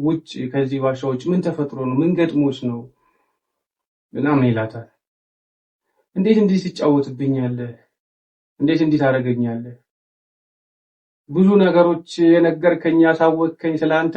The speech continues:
ማቅ ይመስለኝ ነበረ። ለካ እየዋሸኝ እያታለልከኝ ነው ለካ ያለው። የሰው ልጅ ለካ እንደዚህ ነው" ምናምን ትላለች። "ምንድን ነው የተፈጠረው ንገሪኝ እንጂ። ለምንድን ነው ከዚህ ዋሻ የማትወጣው? እንደምታየኝ ወጥቼ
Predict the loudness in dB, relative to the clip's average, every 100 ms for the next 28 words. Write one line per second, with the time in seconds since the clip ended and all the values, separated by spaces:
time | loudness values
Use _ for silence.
0 | 0 2 0 0 -2 -2 -4 -4 -4 -6
1 | -6 -6 -8 -4 -2 0 -2 -4 -8 -6
2 | -4 -6 -6 -6 -6 -10 -8 -8 -8 -10
3 | -14 -14 -14 -16 _ _ _ _ _ _
4 | _ _ _ -6 -2 2 2 2 0 0
5 | 0 4 4 2 -2 -2 -2 -4 -2 -4
6 | -6 -8 -10 -16 _ -20 _ 0 2 6
7 | 6 6 4 -2 -4 -4 -4 -4 -4 -6
8 | -8 -14 -16 _ _ _ _ _ _ -2
9 | 4 6 6 6 4 2 2 2 2 0
10 | -2 -2 -2 -8 -14 -14 -20 _ _ _
11 | _ _ _ _ _ -10 -2 0 0 0
12 | 0 4 4 4 4 -2